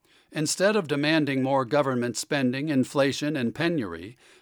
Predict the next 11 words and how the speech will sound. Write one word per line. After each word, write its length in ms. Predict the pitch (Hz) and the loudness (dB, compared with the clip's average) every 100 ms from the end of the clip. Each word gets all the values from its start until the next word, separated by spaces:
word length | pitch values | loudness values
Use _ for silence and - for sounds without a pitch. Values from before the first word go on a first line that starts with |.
| - | -6
maybe 480 | 147 226 156 123 143 | -2 0 0 2 2
advocates 560 | 160 139 127 143 - | 2 0 -2 -2 -2
of 120 | 127 | -6
true 320 | - 175 165 143 | -4 -2 0 0
social 440 | - 147 - 127 | 0 -2 -2 -4
justice 680 | 117 147 - 113 117 - - _ - - | 0 0 0 -4 -8 -8 -14 _ -20 -10
should 240 | - 165 | -6 -2
defend 520 | 160 151 190 196 185 | 0 0 0 0 -2
voluntary 840 | 135 170 214 185 147 139 139 156 180 | 0 4 4 4 0 0 -2 -2 -4
Christian 540 | - 254 - 143 113 | -2 -2 -2 -4 -6
charity 580 | - 113 92 80 80 76 | -4 -4 -4 -6 -12 -18